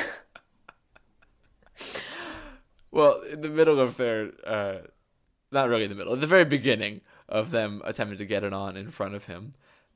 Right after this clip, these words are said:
Speaker 2: he looks like he moves a little bit, and it scares them into apologizing to him, and they pull out a cake that they got him, which seems ridiculous, right? Why would you, <laughs> if the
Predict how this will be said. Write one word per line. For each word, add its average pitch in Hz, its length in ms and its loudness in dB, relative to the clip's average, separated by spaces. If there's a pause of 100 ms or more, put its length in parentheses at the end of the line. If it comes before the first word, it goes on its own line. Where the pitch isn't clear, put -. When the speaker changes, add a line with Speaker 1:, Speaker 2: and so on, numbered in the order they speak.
(140)
Speaker 2:
he 107 480 -4
looks 120 200 -6
like 113 80 -2
he 110 100 -2
moves 104 320 -6
a 110 60 -8
little 95 180 -8
bit, 90 380 -8 (280)
and 107 120 -8
it - 80 -8
scares 101 440 -4
them 98 160 -12
into 95 520 -10 (400)
apologizing 101 760 -6
to 95 80 -16
him, 98 380 -14 (320)
and 101 200 -10
they 98 420 -6 (340)
pull 123 180 2
out 113 140 4
a 104 40 -6
cake 113 340 -8
that 95 100 -20
they 98 120 -8
got 101 240 -6
him, 98 280 -12 (340)
which 165 140 -4
seems 220 200 -2
ridiculous, 113 600 -4
right? 120 320 0
Why 135 160 2
would 151 180 0
you, 143 120 0
<laughs> - 1160 -8
if 285 200 4
the - 100 4